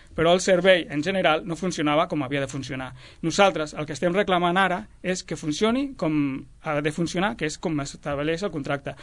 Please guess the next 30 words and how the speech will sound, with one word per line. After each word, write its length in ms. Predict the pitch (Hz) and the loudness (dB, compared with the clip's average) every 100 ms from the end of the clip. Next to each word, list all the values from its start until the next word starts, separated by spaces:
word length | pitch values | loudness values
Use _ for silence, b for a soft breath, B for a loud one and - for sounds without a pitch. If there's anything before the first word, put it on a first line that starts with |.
| B | B
Si 140 | - 165 | -8 -4
s'esta-, 320 | 170 185 180 | -2 -2 0
si 100 | 175 | -2
es 80 | 160 | -2
complís 360 | 160 156 240 226 | -2 0 2 2
el 80 | |
contracte, 440 | 208 196 208 208 220 | 2 2 2 2 -2
molts 240 | 196 220 202 | 0 0 -2
dels 80 | |
problemes 400 | - 165 151 143 | 0 2 2 2
de 240 | 147 151 151 | 0 0 2
neteja 400 | 147 196 170 151 | 2 2 0 -2
que 100 | 143 | -2
tenim 340 | 147 175 151 147 | 0 2 2 0
als 420 | 139 131 131 123 | -4 -4 -4 0
barris, 320 | 160 175 151 160 | 2 2 -2 -2
sobretot, 500 | 143 139 220 269 - B B B - | -2 2 2 2 -10 B B B -8
jo 160 | 160 160 151 | -2 0 2
crec 160 | 165 | 0
que 120 | 160 147 | 0 0
no, 220 | 147 - | 0 -2
no, 220 | 151 151 156 | -2 -2 -2
no 160 | 180 | -4
s-, 160 | 185 - 202 196 - | -4 -6 -8 -10 -6
no 160 | 185 185 | -6 0
s'haurien 320 | 170 165 156 | 2 2 0
de 60 | 143 | 0
produir. 380 | 143 139 135 - | -2 -2 -4 -4
Podríem 300 | 156 196 208 | 2 2 2
tro-, 80 | 196 | -2